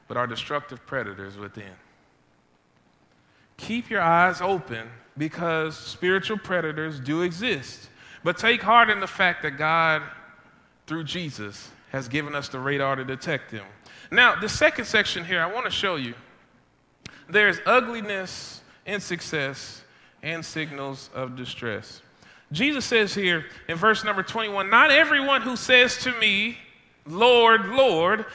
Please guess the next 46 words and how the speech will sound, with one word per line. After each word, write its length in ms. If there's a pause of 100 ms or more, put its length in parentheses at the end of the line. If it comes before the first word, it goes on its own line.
(200)
which 260
this, 280
this 280
word 280
right 200
here, 100
this 220
is 100
a 80
word 260
that 140
we 100
just 280
throw 260
around 300
sometimes, 520
right? 200 (800)
To 100
call 320
someone 500
Lord 300
means 300
that 240 (140)
I 220
fall 420
under 320
your 280
leadership. 460
I 180
fall 380
under 280
your 200
headship. 640 (220)
I 220
am 120
your 140
servant. 460
You 160
are 180
the 100
one 200
who 100
controls 560
what 120
I 180
do. 300